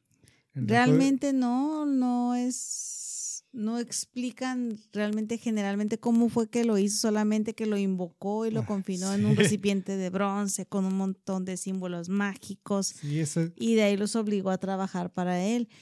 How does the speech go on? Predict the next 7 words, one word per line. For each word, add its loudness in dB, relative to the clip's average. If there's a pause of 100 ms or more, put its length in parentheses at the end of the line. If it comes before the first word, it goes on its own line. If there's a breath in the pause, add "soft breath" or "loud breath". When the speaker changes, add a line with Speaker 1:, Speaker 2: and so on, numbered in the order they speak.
(840 soft breath)
Speaker 2:
Se 2
dice 0 (120)
entre 0
diferentes -4
situaciones -6 (720)
que -6
estaba -6